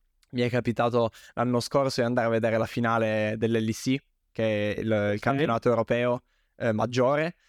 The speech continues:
Speaker 1: di League of Legends, e, ed ero con la mia ragazza, che non ha mai toccato un videogioco. E, e quindi arrivati lì, sai,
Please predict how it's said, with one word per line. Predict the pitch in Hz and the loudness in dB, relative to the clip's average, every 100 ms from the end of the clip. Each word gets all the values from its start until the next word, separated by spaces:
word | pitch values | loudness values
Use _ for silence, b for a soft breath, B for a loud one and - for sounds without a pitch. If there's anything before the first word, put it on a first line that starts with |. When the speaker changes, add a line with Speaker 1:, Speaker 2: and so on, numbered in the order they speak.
| b - | b -6
Speaker 1:
di | |
League | 117 117 | -2 -2
of | - | 0
Legends, | 147 165 190 190 196 - | 0 0 -2 0 -2 -2
e, | - 127 120 113 113 110 - | -2 0 2 2 0 -2 -4
ed | 131 | -2
ero | 156 165 | 0 0
con | 131 | 0
la | |
mia | 127 | 0
ragazza, | 123 127 120 - 113 - | 0 -2 -4 -6 -8 -6
che | - | -4
non | 120 | -2
ha | 117 | 0
mai | 113 113 131 165 170 | 0 0 0 0 0
toccato | 135 139 127 | 0 0 0
un | 117 | -2
videogioco. | 113 117 117 - 107 _ _ b b b b b b _ | 0 0 0 -2 -8 _ _ b b b b b b _
E, | 131 120 117 117 113 - _ _ _ | 0 2 2 2 0 -2 _ _ _
e | - | -8
quindi | - 202 175 147 | 0 0 4 2
arrivati | - 143 151 165 175 | 0 -2 0 0 0
lì, | 165 196 180 - _ _ | 0 0 0 -4 _ _
sai, | - 160 123 113 | -2 0 0 -2